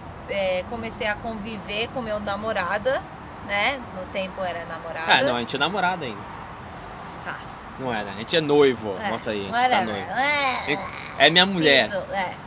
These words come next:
Speaker 1: tá. E, então, eu, eu me mudei pra outra casa, que é essa casa.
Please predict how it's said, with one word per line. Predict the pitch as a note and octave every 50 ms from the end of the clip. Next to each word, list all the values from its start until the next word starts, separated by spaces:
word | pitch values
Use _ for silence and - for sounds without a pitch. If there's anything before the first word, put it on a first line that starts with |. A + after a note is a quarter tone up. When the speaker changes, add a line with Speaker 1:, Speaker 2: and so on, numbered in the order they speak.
| -
Speaker 1:
tá. | - - - - - - - - - - - - - - - -
E, | A#3 B3 B3 B3 B3 B3 A#3+ A#3+ A#3+ A#3 A3+ A3+ A3+ A3 G#3+ G#3 - -
então, | A#3 A#3 C4 B3 A#3 A3+ A3 G3+ -
eu, | A3+ A3+ G#3+ - - - -
eu | A#3 A3 A3 A3 G#3+ G3+ G3 - G3 G3
me | A#3 A#3+
mudei | A#3+ A#3+ A#3 A3+ F#3+ - A3 A3 A#3 B3+ C#4 C4+
pra | - C#4+ C4 B3+
outra | B3+ B3 B3+ A#3 A3+
casa, | A3+ G#3+ F#3+ F#3+ G3 G#3+ A3 G3 B3+ C4+
que | C4 - A3+ G#3 G3
é | F#3+ F#3 F3+
essa | F3 F3+ - G3 F#3
casa. | - F#3+ E3+ D#3+ E3+ G3 A3 A3+ A#3+ C#4 C#4